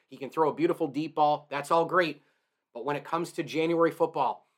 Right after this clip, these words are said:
when it comes to getting to a Super Bowl, trying to win a Super Bowl, which the Vikings are one of the teams still left to not have won a Super Bowl, right? He's not gonna get you there. We've already learned this. We have already learned this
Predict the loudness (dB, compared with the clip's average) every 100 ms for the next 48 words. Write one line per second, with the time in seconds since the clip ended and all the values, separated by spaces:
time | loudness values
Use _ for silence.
0 | _ _ -14 -10 -10 -10 -10 -6 -4 -2
1 | -4 -2 -2 0 -4 -6 -6 -4 -2 -2
2 | -4 -4 -4 -4 -6 -8 -6 -2 -2 -4
3 | -8 -10 _ _ _ _ _ _ _ _
4 | _ _ _ _ _ _ _ 8 10 8
5 | 6 4 2 0 -2 -2 -2 -4 -2 0
6 | -2 -4 -10 -6 -2 -4 -6 -6 -6 -6
7 | -12 -14 -14 -16 -18 _ _ -4 -4 -6
8 | _ _ _ _ _ _ _ -10 -2 2
9 | 2 0 -6 -6 -10 -16 -18 _ _ _
10 | _ _ _ -8 -6 -4 2 4 4 2
11 | 0 0 -2 -2 -6 -14 -18 -20 _ _
12 | _ _ _ _ _ _ _ _ _ -4
13 | -4 -4 -4 4 8 8 4 2 2 0
14 | -2 -2 0 -2 -4 -6 -6 -14 -16